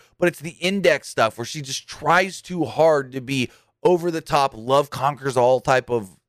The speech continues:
yeah, it's just too much. It's just a little too much. But with that, I wanna say thank you guys for joining me here, twitch dot T V forward slash P W Unlimited,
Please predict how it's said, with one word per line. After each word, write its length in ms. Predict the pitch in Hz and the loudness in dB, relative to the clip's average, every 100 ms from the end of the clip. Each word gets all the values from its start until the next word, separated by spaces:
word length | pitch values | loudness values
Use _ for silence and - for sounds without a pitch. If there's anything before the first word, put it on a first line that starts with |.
| _ _ _ _ _ _ _ | _ _ _ _ _ _ _
yeah, 220 | 98 69 - | -2 -2 -2
it's 160 | 147 | -4
just 160 | 175 147 | -4 -10
too 100 | 120 | -8
much. 240 | 76 57 | -8 -10
It's 140 | - _ | -14 _
just 120 | - | -4
a 60 | 170 | 0
little 300 | 143 113 101 | 2 2 0
too 120 | 92 | -4
much. 360 | - - _ _ _ _ _ _ _ _ - | -10 -14 _ _ _ _ _ _ _ _ 0
But 60 | |
with 180 | 131 123 | 2 2
that, 100 | 120 | 2
I 60 | 127 | 2
wanna 140 | 117 | 0
say 100 | 113 | -2
thank 180 | 165 185 | -2 0
you 60 | |
guys 160 | 123 120 | 0 0
for 80 | 110 | 0
joining 260 | 117 110 | -4 -2
me 80 | 110 | -2
here, 160 | 110 117 | -2 -4
twitch 380 | - 277 262 - | -2 -2 -2 0
dot 220 | 113 104 | -2 -2
T 180 | 113 110 | -8 -8
V 140 | 107 | -6
forward 280 | 107 107 - | 0 0 2
slash 240 | 104 - | 0 -2
P 140 | - 107 | -6 -4
W 340 | 98 98 98 | -4 -2 -4
Unlimited, 540 | 98 98 98 95 95 | -4 -4 -6 -4 -6